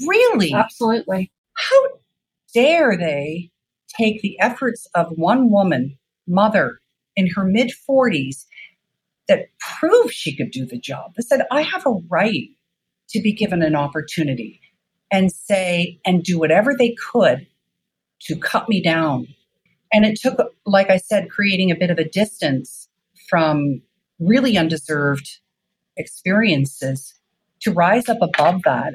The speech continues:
Speaker 1: as we women or men do, because we have to do, because we know in our hearts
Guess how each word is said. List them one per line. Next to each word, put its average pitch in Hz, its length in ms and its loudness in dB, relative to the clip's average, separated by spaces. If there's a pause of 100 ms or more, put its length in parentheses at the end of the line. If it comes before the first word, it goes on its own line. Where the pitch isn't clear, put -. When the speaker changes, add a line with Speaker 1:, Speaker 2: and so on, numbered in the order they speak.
Speaker 1:
as - 140 -10
we 165 420 -2
women 165 460 2
or 254 140 4
men 180 420 2 (520)
do, 180 480 -2
because 226 320 -2
we 247 140 -2
have 240 300 -6
to - 160 -10
do, - 140 -8 (180)
because 254 320 -4
we 320 340 -6
know 285 420 4 (520)
in 190 120 4
our 185 280 2 (200)
hearts - 680 -4